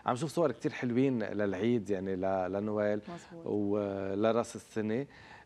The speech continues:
Speaker 1: آه، شو، شو بتكتبي؟ عبالي أعرف كيف، آه، يعني
Speaker 2: بكتب عن الموضوع، يعني موضوع الزبالة كان شوي موضوع
Speaker 1: هو
Speaker 2: جدي.
Speaker 1: رأي شخصي، انطباعات بتكتبي أكتر؟
Speaker 2: انطباع-، انطباعات،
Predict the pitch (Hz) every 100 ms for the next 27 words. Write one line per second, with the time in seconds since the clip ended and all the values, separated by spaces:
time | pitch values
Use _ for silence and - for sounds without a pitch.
0 | - 110 107 104 104 98 - - - -
1 | 220 233 226 208 - - - 113 110 -
2 | - - 110 143 131 110 117 113 - 151
3 | - 113 113 101 87 - 131 107 110 104
4 | 185 311 - 320 247 247 240 214 202 175
5 | 160 147 - 175 175 180 185 190 262 240
6 | 208 202 202 220 190 185 214 214 - 220
7 | 214 202 190 185 175 180 - 208 214 202
8 | 185 175 165 165 - - - 185 190 196
9 | 226 214 180 220 175 147 160 143 - 147
10 | - 139 135 123 117 127 107 104 117 135
11 | - - - 107 104 127 - 135 123 127
12 | - 233 247 226 190 170 175 - 240 240
13 | 202 196 190 185 202